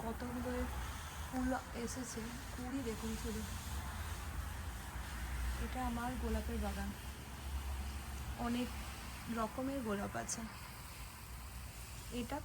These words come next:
পিঙ্ক, যেটা আমি আপনাদেরকে দেখালাম। খুব সুন্দর, মানে এই গাছটা আমি এবছরই বসিয়েছি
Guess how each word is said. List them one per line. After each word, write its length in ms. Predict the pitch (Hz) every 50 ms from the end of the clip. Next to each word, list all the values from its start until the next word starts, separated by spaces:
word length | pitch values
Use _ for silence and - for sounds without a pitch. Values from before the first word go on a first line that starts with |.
| - -
পিঙ্ক, 220 | 254 247 262 294 - - - - - - - - - - - - -
যেটা 200 | 247 247 214 233 233 226
আমি 120 | 220 226 233 226 220
আপনাদেরকে 400 | - - 226 220 220 214 240 233 220
দেখালাম। 340 | 208 - - 220 220 240 302 - - - - - - - - - - - - - - - - - - - - - - - - - - - - - - - - - - - - - - - - - - 76 73 73 - 71 67 - - - - 65 - - - 69 - 69 71 - - - - - - - - - - - - - -
খুব 180 | - 480 494 - - - -
সুন্দর, 440 | 277 254 254 254 254 254 247 233 208 208 214
মানে 180 | 208 214 214 220 233 233 233
এই 60 | 233 220 - - 233 226 226
গাছটা 220 | 226 233 - - 285 285
আমি 80 | 294 285 254
এবছরই 360 | 214 226 233 - - 262 294 277 285
বসিয়েছি 440 | 277 - - 277 254 220 - -